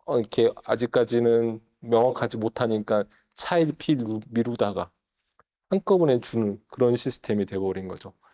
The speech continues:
한꺼번에 주거나 아니면은 이게 띄엄띄엄 주거나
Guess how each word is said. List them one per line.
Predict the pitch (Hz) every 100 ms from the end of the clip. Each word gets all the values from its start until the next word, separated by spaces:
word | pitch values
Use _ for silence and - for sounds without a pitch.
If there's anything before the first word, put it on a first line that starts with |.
| _
한꺼번에 | - 175 175 175 143
주거나 | 123 - 123 113 135 170 _ _ _ -
아니면은 | 113 117 117 113 113 -
이게 | 110
띄엄띄엄 | 110 170 165 165 131 107
주거나 | - - 87 85